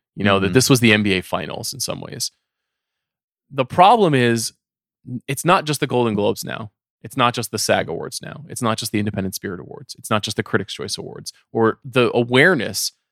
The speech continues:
Speaker 1: of the W G A Awards and the D G A Awards and the baftas. And the A-, Annie Animation Awards, and the A S C Cinematographers Awards, and the U S C Scripters. I could keep going. I know all of these award shows 'cause I track all of them.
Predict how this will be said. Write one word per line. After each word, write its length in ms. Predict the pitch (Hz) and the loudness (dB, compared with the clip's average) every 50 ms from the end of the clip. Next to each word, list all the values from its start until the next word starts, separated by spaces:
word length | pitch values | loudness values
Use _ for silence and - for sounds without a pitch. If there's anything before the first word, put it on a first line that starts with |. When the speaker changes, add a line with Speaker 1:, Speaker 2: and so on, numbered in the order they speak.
| _ - | _ -4
Speaker 1:
of 140 | 117 120 117 | -4 -2 0
the 80 | 123 | 2
W 240 | 120 131 127 139 147 | 2 4 4 4 2
G 160 | 139 131 139 156 | 2 4 4 6
A 100 | 196 196 | 4 4
Awards 420 | 117 90 - - 82 - - - - | 2 0 -4 -10 -12 -12 -12 -8 -2
and 120 | 117 131 | 0 0
the 40 | 127 | 2
D 160 | 123 180 220 | 2 2 0
G 200 | 214 165 117 92 | 2 2 0 0
A 80 | - - | 0 0
Awards 460 | 65 65 65 62 53 - - - - - | -2 -2 -4 -6 -8 -10 -10 -8 -2 2
and 120 | 147 180 | 6 6
the 60 | 196 | 6
baftas. 680 | 170 196 196 240 240 - - - - - - - - - _ _ _ _ _ _ _ _ - | 6 4 2 2 0 -4 -6 -8 -8 -8 -8 -10 -12 -12 _ _ _ _ _ _ _ _ -2
And 320 | 139 143 151 170 165 143 - | -2 0 0 -2 -4 -6 -6
the 260 | 147 190 185 175 - - - | -6 -6 -4 -4 -6 -4 0
A-, 160 | 156 175 - _ - | 0 0 0 _ -2
Annie 360 | - 143 156 180 196 208 196 156 | 0 2 2 2 2 2 2 2
Animation 480 | 165 180 185 180 196 247 254 - 190 | 2 2 2 2 2 2 0 0 0
Awards, 560 | 143 110 92 73 62 50 - - - - - - - | 0 -2 -2 -4 -8 -12 -12 -10 -8 -8 -8 -6 -4
and 160 | - 131 143 | -2 0 0
the 100 | 160 160 | 2 2
A 160 | - 165 190 208 | 4 6 6 6
S 120 | 196 - | 4 2
C 200 | - - 202 196 | 0 -2 0 0
Cinematographers 720 | 185 - 202 202 190 180 208 202 220 196 156 135 117 117 | 0 0 2 2 2 2 4 2 2 2 0 -2 -2 -2
Awards, 360 | 110 98 95 71 62 67 - - _ _ _ - | -2 -6 -6 -8 -10 -10 -12 -14 _ _ _ -4
and 100 | 120 123 | -2 0
the 60 | 113 | 2
U 140 | 110 139 165 | 4 4 4
S 100 | 170 - | 4 4
C 100 | 208 202 | 4 2
Scripters. 540 | - - - 233 247 - - 113 87 - | 2 4 2 2 2 2 -2 -4 -2 0
I 80 | - - | 0 0
could 120 | 190 240 | 0 0
keep 180 | - 202 170 131 | 0 0 0 4
going. 340 | - 156 156 117 95 90 82 | 6 6 6 6 2 0 0
I 80 | 131 | 2
know 120 | 180 196 - | 2 2 4
all 240 | - - 156 175 160 | 4 4 4 6 4
of 60 | 135 | 2
these 160 | 123 110 107 | 0 -2 -2
award 240 | 110 110 131 151 143 | -2 0 -2 -2 -2
shows 180 | - 107 107 | -2 -4 -4
'cause 120 | - 127 123 | -4 -2 -2
I 60 | 127 | -2
track 320 | 123 - - 151 139 - | 0 2 2 2 2 2
all 140 | 139 165 180 | 2 0 0
of 80 | 135 110 | 0 -2
them. 140 | - 101 | -6 -10